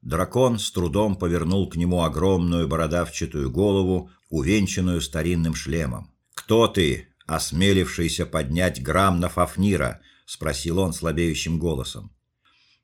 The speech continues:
«Как звали твоих родителей и откуда ты родом?» Юноша вспомнил, как его еще в детстве учил Регин, что проклятие умирающего может причинить вред,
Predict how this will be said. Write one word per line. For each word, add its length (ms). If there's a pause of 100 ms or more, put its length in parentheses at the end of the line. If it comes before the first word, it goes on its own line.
«Как 260
звали 360
твоих 360
родителей 760 (200)
и 80
откуда 440
ты 140
родом?» 460 (920)
Юноша 480
вспомнил, 600
как 260
его 240
еще 300
в 100
детстве 600
учил 400
Регин, 500 (200)
что 240
проклятие 760
умирающего 1000 (160)
может 420
причинить 540
вред, 460